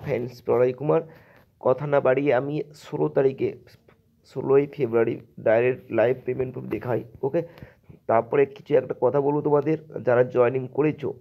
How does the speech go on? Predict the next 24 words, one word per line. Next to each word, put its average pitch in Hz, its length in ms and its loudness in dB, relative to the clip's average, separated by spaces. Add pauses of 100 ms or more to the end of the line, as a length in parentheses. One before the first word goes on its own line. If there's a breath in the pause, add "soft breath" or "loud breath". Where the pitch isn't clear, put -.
(160)
হ্যাঁ, 202 240 -6
যারা 127 200 4
গ্রুপে 120 400 -2
আছো, 147 260 0
তোমাদের 131 340 -2
জন্য 131 160 -2
একটা 127 220 -2
কথা 139 160 2
বলছি। 175 380 -4 (380 loud breath)
তার 139 120 0
আগে 151 120 2
আমি 156 100 -2
Paytm-এ 151 840 0
ওপেন 135 320 0
করে 131 260 6
আমি 127 140 0
লাইভ 123 280 2
দেখিয়ে 139 300 -10
দিচ্ছি 147 240 -4
আমার 135 120 0
ব্যাংকে 123 260 -4
কত 117 160 0
টাকা 120 260 0
আছে। 104 300 -2